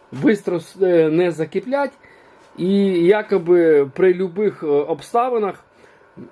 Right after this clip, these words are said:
це вже сто процентів провірено, хлопці, третя зима, все буде супер.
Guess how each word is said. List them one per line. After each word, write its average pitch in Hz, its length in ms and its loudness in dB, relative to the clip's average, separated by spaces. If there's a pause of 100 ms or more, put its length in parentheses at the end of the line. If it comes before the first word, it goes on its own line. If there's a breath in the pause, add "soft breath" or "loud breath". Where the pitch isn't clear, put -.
(380)
це - 200 -2
вже 175 160 0
сто 185 280 0
процентів 175 460 -4
провірено, 202 840 -4
хлопці, 165 260 -4
третя 175 340 -2
зима, 208 380 -2 (420 soft breath)
все 214 280 0
буде 190 240 2
супер. 113 380 -6